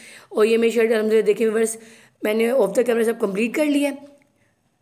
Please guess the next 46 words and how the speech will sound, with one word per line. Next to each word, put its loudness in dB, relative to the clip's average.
बस -2
ये 2
इसको -2
अब 0
हमने 0
ऐसे -2
बटन्स -4
लगाए -2
हैं, -10
इसके -8
देखिए -2
अम्ब्रेला -2
स्लीव्स -4
हैं। -8
वैसे 2
मैं 2
बहुत 4
ज़्यादा, -2
अ, 0
खूबसूरत -6
किस्म -2
की -2
कुर्ती -2
रेडी 0
हुई -2
है। 2
बस 0
यकीन -2
कि -2
जब 0
हम 0
रेडी 0
कर 0
रहे 2
थे -2
तो 2
इसको -4
दे-, -6
हमारे 0
कस्टमर -4
ने 2
देखा 0
और 0
देखते 0
ही 2
इसको -2